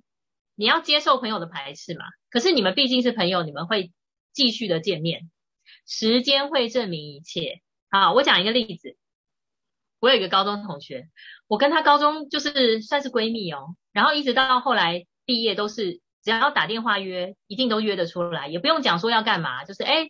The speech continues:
走啊，去吃饭，好，去吃饭这样。好，很好的同学，对不对？可是当时我在做如新的时候，她曾经讲，她曾经干过一件事情。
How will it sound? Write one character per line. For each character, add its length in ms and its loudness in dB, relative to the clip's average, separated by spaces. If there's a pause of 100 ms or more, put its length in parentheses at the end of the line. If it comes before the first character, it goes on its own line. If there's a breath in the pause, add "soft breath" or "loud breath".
(120)
走 80 2
啊， 140 6
去 120 -6
吃 140 -4
饭， 320 -2
好， 200 -4
去 140 -18
吃 160 -8
饭 220 -4
这 60 -8
样。 220 -8 (220)
好， 200 2 (1000 loud breath)
很 200 4
好 200 4
的 100 0
同 240 -6
学， 160 -4
对 100 -4
不 60 -6
对？ 240 -2 (520)
可 180 0
是 180 2
当 200 4
时 200 -2
我 240 0
在 180 0
做 160 -2
如 160 -4
新 140 -10
的 120 -8
时 160 -14
候， 300 -10 (1200)
她 160 2
曾 200 -2
经 260 -4
讲， 280 -6
她 120 2
曾 180 0
经 140 2
干 160 2
过 100 2
一 60 -2
件 160 0
事 160 -12
情。 200 -18